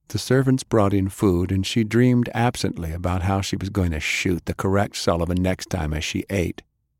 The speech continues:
She could get used to having servants. When the meeting was over and everyone was dispersing and that scary German who had shot her in the heart was watching her suspiciously,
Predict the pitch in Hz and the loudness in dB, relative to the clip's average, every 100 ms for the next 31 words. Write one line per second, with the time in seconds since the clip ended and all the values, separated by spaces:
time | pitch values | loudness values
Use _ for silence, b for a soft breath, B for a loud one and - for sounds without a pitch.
0 | _ _ - - 120 101 92 80 87 120 | _ _ -8 -4 -2 -2 -2 0 0 0
1 | 180 87 73 73 - 87 113 92 98 - | -2 -2 -2 -6 -4 -2 0 -2 -4 -8
2 | _ _ _ _ _ _ _ _ _ _ | _ _ _ _ _ _ _ _ _ _
3 | _ - 123 120 127 165 185 147 117 104 | _ 0 2 4 4 4 4 4 4 4
4 | 87 82 87 87 92 104 104 95 90 95 | 2 2 2 4 4 4 4 2 2 -2
5 | - 90 - 98 82 - 90 90 82 - | -2 -4 0 0 0 -2 -4 -2 -4 -6
6 | - 104 135 80 78 - 95 127 80 85 | -2 2 2 0 -4 -2 0 2 2 0
7 | 82 - - 104 123 87 85 85 92 104 | -2 -2 -2 0 2 0 0 0 0 0
8 | 90 101 - 98 101 - 87 87 - 95 | 0 -4 -2 0 2 0 -2 -2 -4 -6
9 | - 113 107 98 - 85 85 | -2 0 0 -2 -2 -2 -2